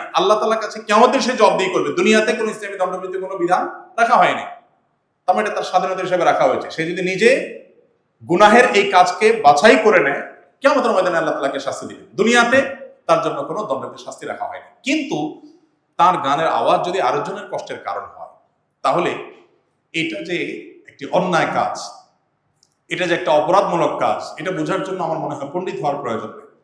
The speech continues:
শুধু মুসলিম কেন, মুসলিম হওয়ারও প্রয়োজন নাই, শুধু বিবেক সম্পন্ন মানুষ হওয়াই যথেষ্ট। নিজের বিবেককে খরচ করলে বুঝে আসে যে আমার গানের আওয়াজ আরেকজনের,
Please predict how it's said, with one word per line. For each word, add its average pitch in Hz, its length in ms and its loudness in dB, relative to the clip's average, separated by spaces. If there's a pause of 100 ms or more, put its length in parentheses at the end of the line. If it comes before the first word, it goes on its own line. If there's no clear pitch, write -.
(180)
শুধু 214 200 -4
মুসলিম 208 400 -4
কেন, 135 120 0 (1160)
মুসলিম 220 380 -4
হওয়ারও 220 240 4
প্রয়োজন 175 340 0
নাই, 113 160 -6 (300)
শুধু 190 240 -8
বিবেক 185 300 0
সম্পন্ন 208 380 -6
মানুষ 160 280 -4
হওয়াই 185 140 -4
যথেষ্ট। - 320 -8 (1200)
নিজের 180 220 2
বিবেককে 226 360 2
খরচ 220 260 0
করলে 220 200 2
বুঝে 190 240 2
আসে 156 300 4 (380)
যে 156 100 -8
আমার 190 260 0
গানের 165 240 0
আওয়াজ 147 240 4
আরেকজনের, 170 880 -2